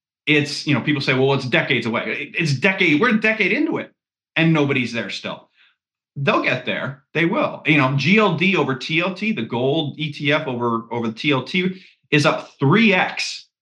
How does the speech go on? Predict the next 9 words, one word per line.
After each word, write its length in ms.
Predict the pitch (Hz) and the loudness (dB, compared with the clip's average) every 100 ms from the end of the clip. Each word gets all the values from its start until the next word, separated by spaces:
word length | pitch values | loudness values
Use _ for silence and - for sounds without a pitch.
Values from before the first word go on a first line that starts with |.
| _ _ - | _ _ 0
nearly 580 | 113 104 101 98 95 _ | 2 2 -2 -4 -6 _
since 760 | - - 165 147 139 - - _ _ _ _ _ | -10 -4 2 2 2 -4 -10 _ _ _ _ _
central 320 | - 135 139 | -4 -2 0
banks 240 | 139 143 - | 2 0 2
stopped 240 | 139 127 | 0 2
buying 240 | 135 127 113 | 2 2 0
treasuries 480 | 151 - - 110 | 0 0 2 0
on 240 | 104 104 104 | 2 2 2
net 320 | 101 - | 2 -2